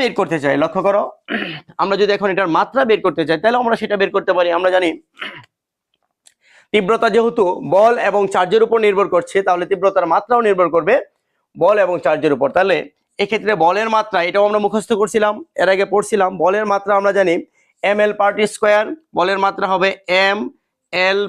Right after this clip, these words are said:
পার্ট স্কয়ার, আর চার্জের মাত্রা হলো আই টি, চার্জের মাত্রা হলো ক্যাপিটাল আই টি। ওকে, আমি আবার বলছি, আমরা যদি তীব্রতার মাত্রাটা বের করতে চাই, তাহলে প্রথমে দেখব তীব্রতা কিসের উপর নির্ভর করতেছে। আমরা জানি তীব্রতা নির্ভর করতেছে,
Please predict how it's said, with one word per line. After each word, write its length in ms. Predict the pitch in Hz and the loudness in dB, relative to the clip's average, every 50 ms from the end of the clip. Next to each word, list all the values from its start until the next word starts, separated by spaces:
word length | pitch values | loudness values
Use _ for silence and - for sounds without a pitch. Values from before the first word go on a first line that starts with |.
| - - | -6 -2
পার্ট 260 | 190 190 185 185 175 - 190 196 196 | 0 0 2 2 0 0 0 -2 -2
স্কয়ার, 340 | - - 214 208 202 208 214 220 220 _ _ _ - - _ - 170 | -2 0 0 2 2 0 -2 -4 -8 _ _ _ -20 -20 _ -4 -2
আর 80 | 170 160 156 - | -2 -2 -2 0
চার্জের 360 | 185 175 190 180 196 226 214 214 214 | 0 0 2 2 0 -2 0 2 0
মাত্রা 240 | 208 202 202 208 214 196 | 0 0 0 -2 0 0
হলো 180 | 208 196 170 156 - - - _ _ _ _ _ _ - | 0 2 2 0 0 -2 -8 _ _ _ _ _ _ -4
আই 240 | 196 208 220 226 214 220 220 - | 0 2 2 2 2 -2 -4 0
টি, 120 | 220 190 135 98 - _ - | 0 0 0 0 -4 _ -4
চার্জের 300 | 170 170 180 170 202 196 190 | -2 -2 0 0 0 0 0
মাত্রা 180 | 196 180 190 196 | -2 0 0 0
হলো 100 | 190 190 180 | 0 2 0
ক্যাপিটাল 320 | 185 180 175 180 185 180 175 180 190 | 0 0 0 0 0 2 2 0 0
আই 80 | 240 - 415 - _ _ _ _ _ _ _ _ - | -2 -2 -4 -6 _ _ _ _ _ _ _ _ -4
টি। 100 | - 190 143 110 - _ _ _ - 175 180 | -2 -2 -2 -2 -4 _ _ _ -4 -4 -4
ওকে, 180 | 175 190 202 208 208 - 320 - _ _ _ _ - 147 | -2 0 -2 -2 -2 -4 -8 -10 _ _ _ _ -4 -2
আমি 100 | 156 156 151 | 0 0 0
আবার 140 | 151 170 175 180 | 0 0 0 0
বলছি, 220 | 190 180 - 220 214 208 214 - - _ _ _ _ _ _ _ _ _ _ - 165 | 0 -2 0 2 2 2 2 -2 -8 _ _ _ _ _ _ _ _ _ _ -4 -2
আমরা 160 | 180 196 202 196 | 0 2 0 0
যদি 120 | 208 196 208 - | 0 -2 -2 -2
তীব্রতার 400 | 220 208 196 226 208 214 220 214 208 | -2 -2 -2 0 0 0 -2 0 0
মাত্রাটা 320 | 196 202 202 - 220 214 226 202 | -2 -2 0 -2 0 0 2 0
বের 100 | 220 202 196 | 0 0 0
করতে 160 | 226 202 220 214 226 | 0 0 0 0 2
চাই, 160 | 226 220 226 247 254 _ _ _ _ - - | 0 0 0 -2 -6 _ _ _ _ -4 -2
তাহলে 220 | 170 202 214 214 208 214 | 0 0 0 0 0 0
প্রথমে 260 | 214 208 220 226 220 202 | 0 0 2 0 2 2
দেখব 140 | 220 202 190 208 202 | 2 0 0 0 2
তীব্রতা 300 | 214 208 202 220 190 220 | 2 2 2 2 0 2
কিসের 240 | 196 214 - 226 214 208 | 0 0 -2 0 -2 0
উপর 100 | 185 226 220 | 0 2 0
নির্ভর 200 | 214 202 208 214 202 | 0 0 0 0 0
করতেছে। 280 | 220 - 214 - - 220 202 202 | 0 -2 -2 -4 0 0 0 0
আমরা 140 | 208 214 196 208 | 0 0 -2 0
জানি 120 | 214 208 208 214 | 0 -2 0 0
তীব্রতা 300 | 208 190 208 - 214 208 208 | -2 0 0 -2 0 0 0
নির্ভর 220 | 208 190 185 208 170 | 0 2 2 2 2
করতেছে, 280 | 208 180 196 190 175 | 2 0 -4 -6 -8